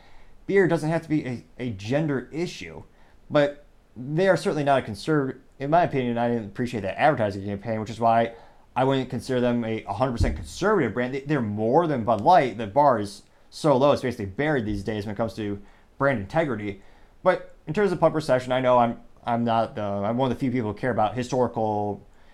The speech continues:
um, preservation when it comes to advertising, but I thought that was a business blunder on their end. Now, in terms of their marketing campaign, if they're pru-, a prudent business decision, I would think, is basically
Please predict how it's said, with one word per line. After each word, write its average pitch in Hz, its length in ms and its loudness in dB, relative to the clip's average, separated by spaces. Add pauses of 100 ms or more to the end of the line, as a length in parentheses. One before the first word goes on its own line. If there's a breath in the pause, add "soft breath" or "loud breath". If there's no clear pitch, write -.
(360 soft breath)
um, 98 440 -4 (960)
preservation 147 520 2
when 113 80 -2
it - 40 -6
comes 180 160 2
to 110 80 -2
advertising, 101 560 -2
but 113 280 0 (240 soft breath)
I 165 120 6
thought 170 100 4
that 147 80 2
was 123 140 2
a 113 60 0
business 110 320 -4
blunder 110 300 0
on 95 100 -4
their 147 200 2
end. 82 240 -8 (540 soft breath)
Now, 147 280 0 (280 soft breath)
in 131 80 -6
terms 165 240 0
of 139 280 6
their 113 100 -2
marketing 165 320 2
campaign, 113 440 -2
if 113 240 -6
they're 117 180 -2
pru-, 165 400 -4
a 120 100 -4
prudent 127 360 -6
business 117 280 -2
decision, 107 360 -4
I 104 100 -2
would 98 120 -6
think, - 320 0 (720 soft breath)
is 131 120 -4
basically 185 440 -2